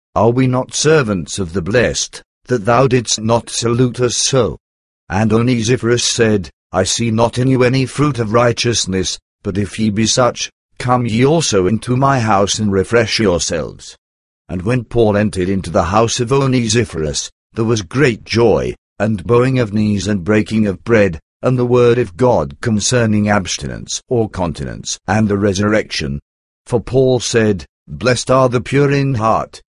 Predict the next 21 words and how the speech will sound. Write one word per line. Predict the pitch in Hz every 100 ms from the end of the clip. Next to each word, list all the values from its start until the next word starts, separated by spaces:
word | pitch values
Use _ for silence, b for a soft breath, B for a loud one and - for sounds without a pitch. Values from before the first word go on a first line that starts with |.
| -
for | - 95
they | 107
shall | 104 110
see | 98 127 120
God. | 101 90 62 - _ _ _ _ _
Blessed | - 92 123 - 131
are | 131
they | 127 143 156
that | 139 143 - -
keep | 143 160 -
the | 123
flesh | 123 131 127 -
chaste, | - 131 135 - - _ _
for | 104
they | 107 113
shall | - 113
become | 95 104 110 110
the | 107
temple | - 139 147 - 85
of | 87 73
God. | 101 87 64